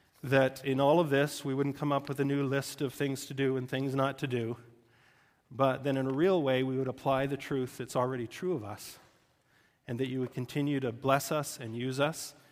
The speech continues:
and that you'd continue to be exalted. That's what we pray for. Father, I pray for young people here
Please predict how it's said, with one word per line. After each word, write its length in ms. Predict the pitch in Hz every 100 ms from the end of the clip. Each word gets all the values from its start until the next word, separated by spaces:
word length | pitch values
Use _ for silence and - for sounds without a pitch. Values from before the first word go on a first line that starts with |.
| _ _ -
and 120 | 117
that 80 | 123
you'd 180 | 117
continue 400 | 120 127 - 139
to 80 | 131
be 160 | 123 127
exalted. 560 | 113 117 113 113 110 135 - _ -
That's 240 | 127 -
what 60 | 131
we 100 | 127
pray 240 | - 117
for. 320 | 110 113 110 - _ _ _ - - - -
Father, 280 | 147 139 135
I 40 |
pray 240 | 135 156 147
for 160 | -
young 320 | 135 139 156
people 340 | 151 175 170 175
here 400 | 147 175 233